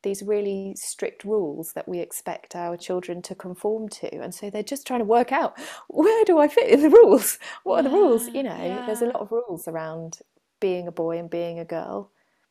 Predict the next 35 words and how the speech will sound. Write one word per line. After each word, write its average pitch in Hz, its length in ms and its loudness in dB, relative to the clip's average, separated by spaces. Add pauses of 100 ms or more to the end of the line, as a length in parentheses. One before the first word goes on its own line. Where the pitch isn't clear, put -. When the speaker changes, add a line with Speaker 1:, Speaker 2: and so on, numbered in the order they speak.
(320)
Speaker 1:
And 202 140 -2
we, 240 360 0 (600)
I 214 140 4
mean, 214 360 -2
it's 202 220 -8
really 208 140 0
hard 190 260 -4
to - 100 -14
notice 208 320 -6
them. 139 140 -8
I 170 100 -8
feel 214 260 -2
this 190 220 -8
myself, 185 400 -12
that - 120 -16
I'm 180 80 -14
like, 160 180 -16
"Oh, 208 160 -14
right. 190 320 -16 (680)
Yeah, 208 200 -8
the 165 220 -10
expectation - 720 -12
to 180 100 -20
be 170 260 -10 (120)
a 185 120 -4
good 180 220 -6
girl," 196 380 -10 (300)
or 175 360 -4
Speaker 2:
Yeah. 196 80 -16 (380)
Speaker 1:
the 185 100 -2
expectation 180 1040 -10 (220)
to 170 400 -10
perhaps - 560 -18 (720)
be 190 100 -2
boisterous 185 840 -4